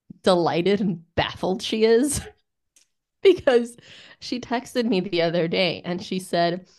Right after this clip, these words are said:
uh, 'cause it's a series, right? There's three brothers. She's like, "I love that so far all the women <laughs> are often seeking the B D S M stuff. And I love that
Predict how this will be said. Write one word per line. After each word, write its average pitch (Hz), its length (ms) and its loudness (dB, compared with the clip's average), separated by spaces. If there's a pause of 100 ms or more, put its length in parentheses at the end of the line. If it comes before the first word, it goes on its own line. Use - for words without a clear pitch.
(1200)
uh, - 120 -2
'cause - 200 -2
it's 185 140 -2
a - 20 -6
series, 170 440 0
right? 151 120 -4
There's 160 280 -6
three 175 220 0
brothers. 170 440 -4 (380)
She's 214 180 -4
like, 214 240 -2
"I 214 100 2
love 196 380 2
that 453 340 0
so - 260 0
far 208 320 2
all 180 200 4
the 254 80 2
women 220 440 4 (300)
<laughs> - 260 -20
are 214 160 2
often 202 380 0
seeking 214 480 -6
the 214 100 4
B 214 160 -2
D 226 140 0
S 226 160 -2
M 240 240 0
stuff. 254 380 0 (720)
And 208 140 4
I 190 100 4
love 208 380 0 (280)
that 190 380 0